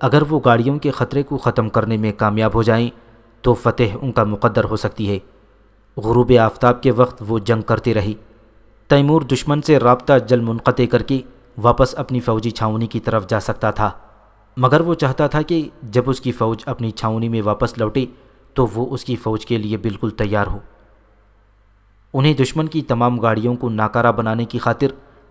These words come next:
मज़ीद बारूद की तैयारी और उसे सुखाने का काम मुकम्मल करने के लिए कम अज़ कम दो दिन का वक्त दरकार था। चूँकि मौसम गर्म था, लिहाजा बारूद जल्द सूख जाता।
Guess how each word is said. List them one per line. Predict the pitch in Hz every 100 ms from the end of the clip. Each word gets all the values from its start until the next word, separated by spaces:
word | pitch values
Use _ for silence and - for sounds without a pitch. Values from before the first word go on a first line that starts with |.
| 117
मज़ीद | 120 123 151 120
बारूद | 120 135 -
की | 135
तैयारी | 123 110 123 139 139 -
और | 147
उसे | 160 156
सुखाने | 135 123 - 135 151
का | 147
काम | 123 131 127
मुकम्मल | 117 - 117 113
करने | 113 110 113
के | 110
लिए | 110 110 127 - _ _ _ _ -
कम | 151
अज़ | 170
कम | - 165 117
दो | 123 127
दिन | 139
का | 131 117
वक्त | 98 113 -
दरकार | 110 101 113 -
था। | 107 95 - - _ _ _ _ _ -
चूँकि | 165 165 147
मौसम | 117 113 123
गर्म | 107 113 120
था, | 120 120 - - _ _ 117
लिहाजा | 120 123 123
बारूद | 101 110 110 123 110 101
जल्द | 120
सूख | 107 - 107 -
जाता। | 104 104